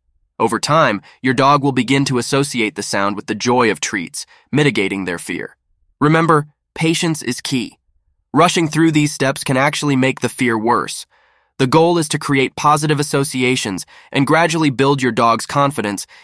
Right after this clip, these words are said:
in the face of the fear-inducing sound. Combining desensitization and counter conditioning can be a game changer. Start by exposing your dog to the sound at a level that doesn't trigger anxiety and simultaneously offer treats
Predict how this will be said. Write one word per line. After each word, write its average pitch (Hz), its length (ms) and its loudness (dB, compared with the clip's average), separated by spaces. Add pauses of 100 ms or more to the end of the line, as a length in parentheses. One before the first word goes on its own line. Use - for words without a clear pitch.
in 135 100 2
the 143 80 2
face 147 320 0
of 110 120 -6
the 117 60 -2
fear-inducing 123 920 0
sound. 90 420 -4 (580)
Combining 143 540 4
desensitization 131 880 0
and 98 140 -8
counter 135 260 0
conditioning 120 540 -2
can 110 160 -4
be 113 100 0
a 110 40 0
game 123 260 0
changer. 85 400 -8 (340)
Start 190 280 2
by 185 100 6
exposing 151 560 2
your 127 120 2
dog 120 360 4
to - 80 -8
the 101 80 -10
sound 113 320 -2
at 107 60 -4
a 107 40 -4
level 110 300 -2
that 110 160 -2
doesn't 123 300 -2
trigger 110 280 0
anxiety 101 600 0
and 98 140 -8
simultaneously 127 800 -2
offer 107 260 0
treats 104 420 -4